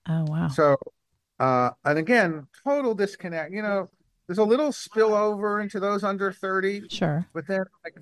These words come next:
Speaker 2: total disconnect after that, right? In terms of, and, and so will this, you know, is this a new ideology that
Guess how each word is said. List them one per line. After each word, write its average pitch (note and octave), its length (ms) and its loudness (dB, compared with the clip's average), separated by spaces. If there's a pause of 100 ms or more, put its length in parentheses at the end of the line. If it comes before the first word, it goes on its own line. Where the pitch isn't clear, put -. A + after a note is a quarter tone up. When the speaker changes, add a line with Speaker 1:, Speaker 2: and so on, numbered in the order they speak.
(260)
Speaker 2:
total A#3 300 4
disconnect D#3 640 -6
after C3+ 460 -6
that, D#2+ 280 -6 (100)
right? G#2+ 220 -4
In G#2+ 160 -8
terms B2+ 360 -4
of, A2+ 160 -2 (500)
and, C3+ 360 2 (120)
and C#3+ 120 0
so D3+ 180 6
will E3 240 4
this, - 340 -4 (540)
you D#3+ 80 -4
know, D3+ 240 0
is E3 180 2
this F3+ 260 2
a D#3+ 120 -2
new D#3+ 520 2
ideology D3+ 840 -2
that D3+ 220 -4